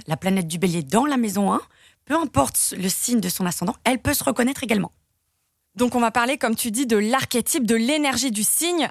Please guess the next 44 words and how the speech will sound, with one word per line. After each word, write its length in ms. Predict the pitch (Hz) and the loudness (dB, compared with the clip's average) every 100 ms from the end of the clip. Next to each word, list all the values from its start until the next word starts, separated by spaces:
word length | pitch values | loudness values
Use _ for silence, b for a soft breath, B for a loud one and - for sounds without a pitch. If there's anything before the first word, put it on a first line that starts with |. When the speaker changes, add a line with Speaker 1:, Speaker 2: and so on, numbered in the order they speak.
| - | 0
Speaker 2:
associé 540 | 220 - 269 - 269 | 0 0 -2 0 0
au 40 | |
signe 220 | 220 - 185 | 0 -2 0
solaire, 540 | - 247 262 294 294 - | 2 2 2 0 0 0
à 80 | 202 | 2
l'ascendant 580 | 185 - 226 247 285 311 B B 240 | 2 0 0 2 0 -2 B B -4
et, 280 | 220 214 - | 0 0 0
et 80 | 262 | 0
à 60 | |
la 120 | 240 214 | 2 0
planète 440 | - 254 269 - | 0 2 2 0
en 60 | 233 | 0
question. 480 | 240 220 285 233 - | 0 0 0 -2 -2
Par 120 | 196 | 0
exemple, 400 | 190 202 240 - | 0 2 0 0
euh, 200 | 208 190 180 B B | 0 0 -2 B B
Bélier 400 | 175 240 233 262 | 0 0 2 0
ou 80 | 240 | 0
Scorpion, 480 | - 240 - 262 254 | 0 0 0 -2 0
c'est 140 | - | 0
la 80 | 190 | 0
planète 340 | 208 202 175 | 0 0 0
Mars. 460 | 233 302 330 - - | 2 2 2 0 -2
Et 80 | 196 | -2
quand 220 | 214 214 | -2 0
elle 100 | 208 | 0
est 100 | 226 | 2
en 100 | 196 | 2
maison 300 | 190 180 185 - | 0 -2 -4 0
un, 180 | 277 269 - _ - | 0 0 -6 _ -18
la 140 | - 185 | -4 -2
maison 200 | 185 214 | 0 0
un, 120 | 320 320 | 2 2
c'est 160 | 233 | 2
vous. 180 | 196 208 - b b b b b | 0 -2 -4 b b b b b
Et 100 | 196 | 0
donc, 300 | 208 294 - - _ - | 2 0 -2 -8 _ -4
vous 180 | 208 | 0
allez 160 | 233 262 | 2 2
retrouver 400 | 254 254 247 240 | 2 0 0 0
cette 240 | - 262 | 2 0
énergie 460 | 247 220 208 208 262 - | 0 0 0 0 -2 0
en 140 | 233 214 | 2 2
vous. 260 | 185 208 | 0 -2